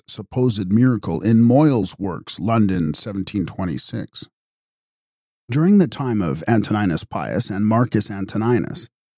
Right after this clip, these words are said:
there appeared the first apology of Justinus,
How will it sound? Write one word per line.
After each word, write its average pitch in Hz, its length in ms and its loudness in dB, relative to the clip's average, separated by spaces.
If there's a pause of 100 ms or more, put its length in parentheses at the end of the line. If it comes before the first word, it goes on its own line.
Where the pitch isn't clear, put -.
(120)
there 131 140 4
appeared 180 340 2
the 190 80 0
first 120 320 -2
apology 101 520 0
of 104 140 0
Justinus, 120 680 -2